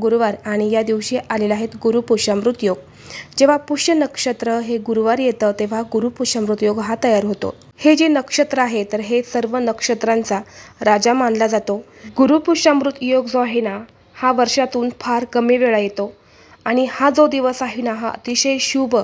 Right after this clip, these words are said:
महत्त्वाचा आणि पवित्र दिवस मानला जातो. सोन्यासारखा दिवस हा मानला जातो. यामुळे या दिवशी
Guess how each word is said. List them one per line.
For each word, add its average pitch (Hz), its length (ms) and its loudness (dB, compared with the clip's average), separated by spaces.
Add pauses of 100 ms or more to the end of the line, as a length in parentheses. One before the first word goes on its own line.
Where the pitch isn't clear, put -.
(440)
महत्त्वाचा 247 680 2 (140)
आणि 220 260 0
पवित्र 226 520 2
दिवस 233 360 0
मानला 208 300 0
जातो. 202 380 -2 (720)
सोन्यासारखा 285 580 4
दिवस 247 320 -4
हा 247 100 -4
मानला 220 320 -2
जातो. 220 340 -2
यामुळे 220 440 2
या 208 100 2
दिवशी 208 380 -4